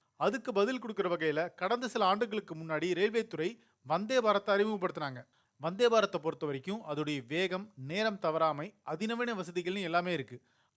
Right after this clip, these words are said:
ஆனா அதுல உட்கார்ந்து மட்டுமே பயணிக்க முடியும். அதனால குறுகிய பயணங்களுக்கு மட்டுமே ஏற்றதா இருக்கு. So வந்தே பாரத்ல பயண நேரம் கணிசமாவே குறையுது. உதாரணத்துக்கு, நீங்க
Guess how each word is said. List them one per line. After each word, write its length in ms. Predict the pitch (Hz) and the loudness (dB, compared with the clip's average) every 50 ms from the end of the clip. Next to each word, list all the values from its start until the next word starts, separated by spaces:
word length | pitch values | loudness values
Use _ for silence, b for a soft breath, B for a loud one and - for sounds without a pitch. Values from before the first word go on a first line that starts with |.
| _ _ | _ _
ஆனா 280 | _ 143 160 185 214 214 | _ 0 2 4 4 4
அதுல 280 | 202 175 180 175 165 | 4 4 4 4 4
உட்கார்ந்து 400 | 151 156 151 _ - 247 254 240 | 2 2 -2 _ 0 0 2 2
மட்டுமே 260 | 226 214 185 208 214 214 | 0 0 -2 -2 -4 0
பயணிக்க 360 | 202 202 196 196 190 - 175 | 2 2 2 2 0 -4 -6
முடியும். 300 | 156 139 127 123 127 - _ _ _ _ _ _ _ | -6 -6 -6 -8 -12 -14 _ _ _ _ _ _ _
அதனால 340 | - 160 180 185 185 180 175 | 2 2 4 4 4 4 2
குறுகிய 480 | - - 220 254 277 262 262 269 247 | 0 -2 -2 0 2 4 4 4 4
பயணங்களுக்கு 500 | 196 208 202 208 220 214 208 202 196 - | 4 4 2 2 2 2 0 0 0 -2
மட்டுமே 340 | 160 160 151 - 160 156 190 208 190 | -2 -4 -4 -4 -4 -4 -4 -2 0
ஏற்றதா 300 | 175 196 196 208 196 202 | -2 -2 0 4 6 6
இருக்கு. 320 | 190 156 120 - 127 131 - _ _ _ _ _ _ _ | 6 6 4 -2 -10 -16 -18 _ _ _ _ _ _ _
So 160 | - - 196 | -2 0 2
வந்தே 300 | 156 165 180 208 254 262 | 2 2 2 2 0 0
பாரத்ல 560 | 247 240 233 208 180 156 - 139 135 160 196 - - _ | 4 4 4 4 4 2 0 0 0 0 0 -2 -4 _
பயண 240 | 180 196 226 254 | -2 0 0 0
நேரம் 320 | 254 240 220 202 214 202 196 | 0 0 0 0 -2 -2 -4
கணிசமாவே 440 | 185 185 190 - 214 214 220 214 202 | -4 -4 -4 -4 -2 -2 -2 -2 -2
குறையுது. 360 | 208 175 165 156 143 123 120 - - _ _ _ _ _ _ _ _ | -2 -2 -2 -2 -2 -4 -8 -14 -18 _ _ _ _ _ _ _ _
உதாரணத்துக்கு, 560 | 156 160 202 214 202 202 202 - 147 135 139 139 - _ | -2 2 4 4 4 2 0 -2 -6 -10 -12 -14 -12 _
நீங்க 200 | 143 151 151 | -10 -4 -2